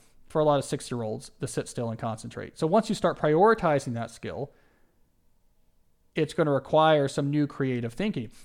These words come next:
As we move our way higher up through the educational process, we can get much more explicit about this. Hey, here's what it feels like to take a calculus problem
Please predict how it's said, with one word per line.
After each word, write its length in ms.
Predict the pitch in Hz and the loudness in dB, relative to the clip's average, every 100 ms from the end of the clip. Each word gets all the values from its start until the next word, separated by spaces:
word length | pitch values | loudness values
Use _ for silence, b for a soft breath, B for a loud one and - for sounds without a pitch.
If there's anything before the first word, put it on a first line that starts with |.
| - | -6
As 260 | 175 208 214 | 2 2 2
we 100 | 196 | 2
move 280 | 175 208 | 2 4
our 120 | 185 175 | 4 4
way 220 | 165 156 | 2 0
higher 500 | - 165 170 160 147 | -2 0 2 2 2
up 360 | 165 - - | 2 2 -6
through 240 | - 175 165 | -6 -4 -2
the 160 | 147 | -2
educational 560 | 151 147 139 147 - 127 | -2 -4 -4 -4 -4 -4
process, 420 | - 180 175 147 | 0 0 0 -4
we 80 | 156 | -4
can 140 | 156 | -6
get 180 | 160 165 | -6 -4
much 240 | 156 156 - | -2 -4 -2
more 160 | 156 | -4
explicit 460 | 147 - 208 196 127 | -4 -4 -4 -4 -6
about 260 | 117 107 | -8 -12
this. 260 | - - - - - _ _ _ - _ _ _ - _ _ _ _ | -14 -20 -20 -20 -20 _ _ _ -20 _ _ _ -20 _ _ _ _
Hey, 160 | 180 - | -8 -8
here's 380 | - 254 294 226 | -4 -2 0 2
what 160 | 226 | 2
it 80 | 214 | 2
feels 380 | - 233 226 - | 0 0 0 -4
like 260 | 95 101 - - - _ _ _ _ _ _ | -10 -10 -14 -20 -20 _ _ _ _ _ _
to 100 | 185 | -6
take 260 | 180 214 208 | 0 0 0
a 80 | 196 | -4
calculus 640 | - 202 233 226 196 185 | -2 0 2 2 0 0
problem 600 | - 165 143 127 123 | 0 2 2 0 -4